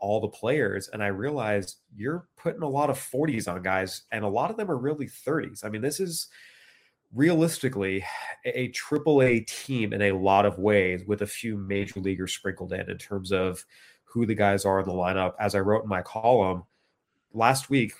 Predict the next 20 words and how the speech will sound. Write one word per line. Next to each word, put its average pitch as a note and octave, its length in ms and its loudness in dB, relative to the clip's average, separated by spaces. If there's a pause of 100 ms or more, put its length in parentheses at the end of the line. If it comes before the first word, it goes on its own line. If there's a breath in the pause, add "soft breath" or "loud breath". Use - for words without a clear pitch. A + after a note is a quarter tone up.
twenty-four B2 480 2
hours G#2 320 8
before G2+ 300 -8
the F#2+ 160 -2
A's G2 140 0
announced F#2+ 380 -2
they G2+ 80 -4
had F2 140 -6
reached G#2+ 280 -4
that, F#2 280 0
uh, F2+ 140 0
binding F#2+ 400 -2
agreement F#2 480 -4
to, F2+ 320 -6
uh, F2+ 260 0
purchase - 420 -8
land G#2+ 200 0
in G2+ 100 -2
Las F2+ 240 -6
Vegas, G#2+ 600 4